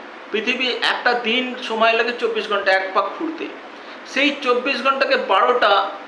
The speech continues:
রা-, রাশিতে বারোটা ভাগে ভাগ করা হয়, বারোটা রাশি। এই বারোটা রাশি হচ্ছে বারোটা লগ্ন।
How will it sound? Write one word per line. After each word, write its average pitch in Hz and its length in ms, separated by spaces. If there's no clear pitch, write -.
রা-, 170 340
রাশিতে 202 400
বারোটা 220 380
ভাগে 196 260
ভাগ 190 260
করা 185 120
হয়, 160 100
বারোটা 190 280
রাশি। 165 320
এই 190 120
বারোটা 240 440
রাশি 277 520
হচ্ছে 233 420
বারোটা 196 280
লগ্ন। 196 500